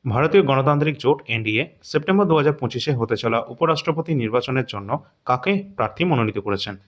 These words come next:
তো সেপ্টেম্বরে কিন্তু আমাদের হতে যাচ্ছে উপরাষ্ট্রপতি নির্বাচন, আমরা সকলেই জানি জগদীপ ধনকর তিনি কিন্তু রিজাইন দিয়েছেন তার হেলথ ইস্যুর কারণে। তো এখানে কিন্তু অবশ্যই আমাদের নির্বাচন হতে চলেছে এই সেপ্টেম্বরে, যেখানে কিন্তু এখানে মনোনীত প্রার্থী রয়েছে এনডিএ তরফ থেকে সিপি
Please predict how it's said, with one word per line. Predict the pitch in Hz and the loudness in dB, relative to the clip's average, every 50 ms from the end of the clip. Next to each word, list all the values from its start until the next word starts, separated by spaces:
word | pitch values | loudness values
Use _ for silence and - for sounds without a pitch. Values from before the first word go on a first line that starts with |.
| _ _ | _ _
তো | - 113 | -8 -6
সেপ্টেম্বরে | - - 127 - - 156 151 147 151 147 143 | -6 -6 -8 -4 -2 0 2 2 2 2 2
কিন্তু | 147 143 143 139 | 0 0 2 2
আমাদের | 139 139 143 143 - 120 | 2 2 2 0 0 -2
হতে | 120 113 127 120 | -4 0 0 2
যাচ্ছে | 113 - - - 190 185 | 2 0 -2 -4 -6 -6
উপরাষ্ট্রপতি | - - 131 120 113 - - 127 113 120 113 117 | -4 -2 0 -2 -2 -2 -4 -6 -6 -6 -8 -10
নির্বাচন, | 113 107 104 104 104 - - 180 175 | -10 -12 -12 -12 -14 -14 -14 -14 -14
আমরা | 127 110 113 107 | -12 -10 -10 -10
সকলেই | - 113 104 107 107 107 98 | -10 -10 -10 -8 -6 -6 -4
জানি | 104 117 160 165 | -2 -2 -2 0
জগদীপ | 120 113 104 104 110 107 98 | 0 0 -2 -2 -4 -6 -6
ধনকর | - 101 101 98 147 147 | -8 -10 -8 -4 -4 -4
তিনি | - 131 113 104 | -4 -6 -8 -8
কিন্তু | - 104 101 123 131 131 - - - - _ _ - | -10 -8 -4 -2 -2 -2 -2 -6 -20 -20 _ _ -2
রিজাইন | 110 117 113 139 165 170 147 | 0 2 2 2 2 2 2
দিয়েছেন | 123 117 107 - 151 175 190 - - _ - | 2 2 2 0 -2 -4 -4 -6 -10 _ -4
তার | 120 104 | -4 -2
হেলথ | 95 113 127 139 139 - - - | 0 0 0 0 0 -2 -6 -8
ইস্যুর | 110 - 113 - | -8 -8 -8 -6
কারণে। | - 107 101 101 107 143 196 196 - _ - - - _ _ _ _ _ | -2 -2 -2 0 -2 -2 -4 -4 -8 _ -20 -20 -20 _ _ _ _ _
তো | - 117 113 110 110 - 117 | 0 2 4 2 2 0 0
এখানে | 120 147 156 165 | 0 0 2 2
কিন্তু | 160 160 160 156 - | 2 2 2 2 0
অবশ্যই | - 117 127 139 - - 147 | 0 2 0 0 0 0 -2
আমাদের | 143 135 139 127 | 0 0 0 0
নির্বাচন | 117 117 117 113 - 123 | 0 0 0 0 -2 -4
হতে | 110 110 110 113 | -8 -8 -8 -8
চলেছে | - 113 107 107 - - 185 208 - _ _ _ _ _ _ _ _ _ _ _ - | -8 -8 -8 -8 -8 -6 -8 -8 -10 _ _ _ _ _ _ _ _ _ _ _ 0
এই | 135 - | 0 0
সেপ্টেম্বরে, | 196 - - - - 107 104 104 101 95 101 101 - - - - - _ - | 0 -2 -6 -4 -2 -2 0 0 0 0 0 -4 -6 -14 -20 -20 -20 _ -4
যেখানে | 113 139 143 165 175 165 | 0 2 2 2 4 2
কিন্তু | 165 170 165 196 170 | 2 2 4 4 2
এখানে | 123 110 123 123 | 2 2 2 2
মনোনীত | 117 117 117 117 120 120 - 131 | 2 2 2 2 0 -2 -6 -8
প্রার্থী | - - 101 - - 131 | -6 -6 -6 -6 -4 -2
রয়েছে | 127 127 123 - - - - | 0 0 0 0 -2 -4 -4
এনডিএ | 117 110 107 107 107 | -4 -4 -2 -2 -2
তরফ | - - 107 104 - | -2 -2 -4 -6 -4
থেকে | - 113 - 180 190 - _ _ _ | -6 -8 -8 -8 -10 -12 _ _ _
সিপি | - - - 185 190 196 202 | -14 -2 0 0 2 2 2